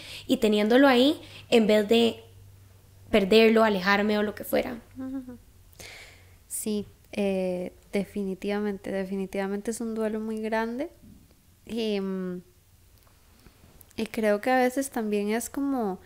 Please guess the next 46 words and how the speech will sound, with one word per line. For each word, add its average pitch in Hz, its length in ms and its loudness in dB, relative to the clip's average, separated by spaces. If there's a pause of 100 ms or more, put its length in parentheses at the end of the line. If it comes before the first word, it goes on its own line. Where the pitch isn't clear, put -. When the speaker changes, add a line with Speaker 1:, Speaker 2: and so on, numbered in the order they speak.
(840)
Speaker 2:
difícil 226 580 -2
porque 240 300 0
pensamos 196 560 -4
que 247 80 -2
hacer 208 240 -2
el 220 160 -2
duelo 247 440 2
es 220 200 -2
como 254 300 -4
si - 340 -8
la 190 140 -2
persona, 208 480 -6 (120)
o 208 40 -14
sea, 214 180 0
como 196 220 -8
si 196 120 -10
la 202 100 -2
estuviéramos 208 500 -4
dando 233 180 -6
por 202 160 -6
muerta 202 300 -6
a 190 40 -6
la 185 80 -10
persona, 196 500 -10
¿verdad? 202 340 -4
Es 208 100 -6
como 233 200 -6
hacerle 214 400 0
un 233 100 -6
duelo 226 340 0
a 214 100 -4
una 202 180 -4
persona 214 400 -6
que 214 100 -10
está 190 240 -10
viva 220 260 -4 (340)
Speaker 1:
Ujú. 240 240 -6
Speaker 2:
y 254 120 0
entonces 302 680 -2 (200)
decidimos 226 500 0
no 226 120 -4
hacerlo 247 360 0
porque 269 320 -8
es 208 40 -4
muy 196 160 -4
difícil. 190 480 -4